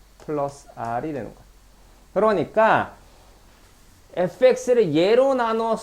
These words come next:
때 몫이 큐엑스 나머지가 R이면 에프엑스를 예로 나누잖아요?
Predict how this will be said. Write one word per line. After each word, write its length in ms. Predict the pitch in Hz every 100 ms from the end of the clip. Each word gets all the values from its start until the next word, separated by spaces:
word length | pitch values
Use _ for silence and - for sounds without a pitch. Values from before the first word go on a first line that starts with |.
| -
때 140 | 214 180
몫이 500 | 170 175 - 240 226
큐엑스 480 | - 240 233 -
나머지가 580 | 196 143 147 156 151 151
R이면 560 | 110 117 165 220 113 101 -
에프엑스를 720 | 143 - 185 - 196 190 123
예로 320 | 151 208 233
나누잖아요? 760 | 180 143 143 139 139 160 226